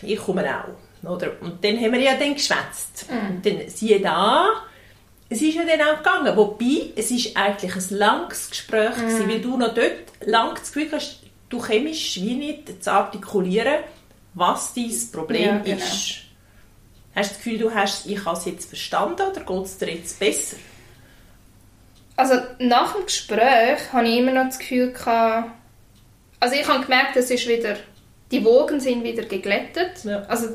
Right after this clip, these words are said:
Speaker 2: für mich ist es okay gewesen, wirklich. Ich habe jetzt auch nicht irgendwie noch weiter dann darüber nachgedacht. Ich habe wirklich gemerkt, wir können, haben uns können aussprechen. Oder ich habe das Gefühl gehabt, ich habe mich können aussprechen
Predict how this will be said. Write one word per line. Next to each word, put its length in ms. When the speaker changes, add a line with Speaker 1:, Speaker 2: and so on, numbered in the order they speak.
Speaker 2:
für 120
mich 160
ist 160
es 60
okay 400
gewesen, 360
wirklich. 320
Ich 80
habe 140
jetzt 140
auch 120
nicht 260
irgendwie 280
noch 140
weiter 260
dann 320
darüber 240
nachgedacht. 720
Ich 60
habe 120
wirklich 120
gemerkt, 260
wir 220
können, 340
haben 140
uns 140
können 220
aussprechen. 920
Oder 180
ich 120
habe 140
das 100
Gefühl 140
gehabt, 140
ich 160
habe 140
mich 100
können 180
aussprechen 680